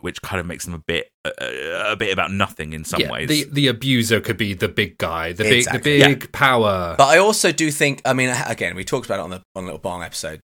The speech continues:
Speaker 3: s-, using the word of the day, gaslighting, is just, you know, big cringe energy. Um, but I do like some of the actual, like
Speaker 1: <laughs> I mean, that's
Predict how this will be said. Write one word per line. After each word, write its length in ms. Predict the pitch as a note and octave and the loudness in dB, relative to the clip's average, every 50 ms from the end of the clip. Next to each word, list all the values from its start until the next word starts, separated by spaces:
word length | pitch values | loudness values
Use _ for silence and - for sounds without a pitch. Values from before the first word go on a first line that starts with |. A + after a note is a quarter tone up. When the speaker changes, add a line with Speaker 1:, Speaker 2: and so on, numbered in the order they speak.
| _ - - - _ - - | _ -20 -20 -20 _ -20 -14
Speaker 3:
s-, 220 | - - - - | -8 -6 -6 -6
using 380 | - A2+ C3 C3+ B2+ B2 C3 A2+ | -4 -2 -2 0 0 -2 -2 -4
the 120 | G#2+ G#2 | -4 -6
word 280 | G2 G#2 G#2 G2+ G2 F#2 | -4 -2 0 0 0 0
of 100 | F#2+ - | -4 -8
the 80 | G#2 F2+ | -10 -6
day, 240 | - F2+ E2+ E2 | -4 -4 -4 -4
gaslighting, 640 | E2 - E2+ E2+ - - - E2 D#2 - B1+ D#2 D2+ | -4 -6 -6 -6 -6 -8 -8 -8 -10 -12 -12 -14 -14
is 220 | D2+ - - - - | -14 -12 -12 -12 -12
just, 280 | - D2 - - - _ _ - | -12 -12 -12 -12 -12 _ _ -16
you 100 | D2 C#2 | -14 -14
know, 60 | D2 - - | -10 -4 0
big 200 | A#2+ A2+ A2 - | 0 0 0 -2
cringe 320 | - A2+ G2 F#2+ F#2+ F#2 | -4 -4 -4 -4 -4 -6
energy. 460 | E2+ E2 E2+ E2 - D#2+ F2 F#2 - - _ _ _ _ - - - _ - | -8 -8 -8 -10 -10 -10 -10 -10 -12 -12 _ _ _ _ -20 -20 -14 _ -2
Um, 380 | A2 A2+ A2+ A2 A2 A2 A2 _ _ - - - | 0 0 0 0 -2 -6 -8 _ _ -6 2 6
but 60 | D#3 | 6
I 100 | D3 D#3 D3+ - - | 6 6 4 0 0
do 200 | A3 A#3+ B3 A#3+ | 0 0 0 0
like 400 | G#3+ G#3 G#3 G#3 G3 - - - | 4 6 6 6 6 4 -2 -8
some 220 | - - - E3+ | -4 0 0 2
of 140 | D#3+ D#3 C#3 | 2 2 2
the 80 | D#3 D3 | 2 0
actual, 220 | C#3 - D#3 D3 | 0 0 -2 0
like 120 | C#3 C#3 - | 2 4 4
Speaker 1:
<laughs> 60 | - | 4
I 20 | - - | 2 2
mean, 120 | - - - - _ - - - | -6 -6 -6 -8 _ -16 -12 -8
that's 260 | - - - - - | -8 -8 -10 -10 -20